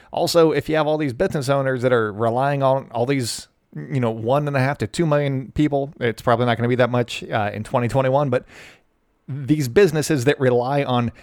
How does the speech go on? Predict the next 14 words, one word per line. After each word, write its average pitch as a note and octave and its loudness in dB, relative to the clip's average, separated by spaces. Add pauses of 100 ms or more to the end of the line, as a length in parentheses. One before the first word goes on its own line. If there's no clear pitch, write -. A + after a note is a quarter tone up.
(140)
this C3+ 2
big C3 0
surge, A#2 0
this D#3+ -2
pays D#3 -2
for D3 0
their C#3 2
year. C#3+ 0 (260)
If B2+ -4
you're F3+ -2
taking F3 -2
away D3 0
their D3+ 2
businesses A#2 0